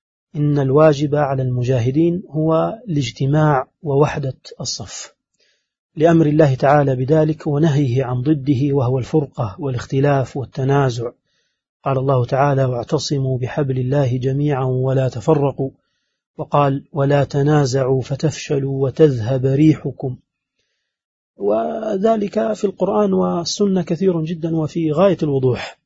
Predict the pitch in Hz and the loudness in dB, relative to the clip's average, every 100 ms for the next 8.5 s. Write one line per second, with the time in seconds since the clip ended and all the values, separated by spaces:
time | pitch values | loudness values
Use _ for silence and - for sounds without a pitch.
0 | _ _ _ _ _ _ _ _ _ _ | _ _ _ _ _ _ _ _ _ _
1 | _ _ _ _ _ _ - 180 196 247 | _ _ _ _ _ _ 2 6 8 8
2 | 240 190 202 220 170 165 185 - _ _ | 8 8 8 8 6 4 0 -10 _ _
3 | - 147 156 220 226 196 - 220 170 156 | -8 2 10 12 12 10 6 4 4 4
4 | 135 139 135 170 123 - 156 156 165 170 | 2 2 4 4 2 2 6 8 8 8
5 | 165 123 120 147 147 151 156 202 - 147 | 6 4 -2 0 2 4 2 0 -4 -4
6 | 156 185 - 151 151 131 196 - _ _ | -2 -4 0 2 4 2 -2 -6 _ _
7 | - 151 165 147 - 190 156 147 139 147 | -2 4 6 4 4 0 0 0 0 2
8 | 180 180 170 190 | 2 2 2 2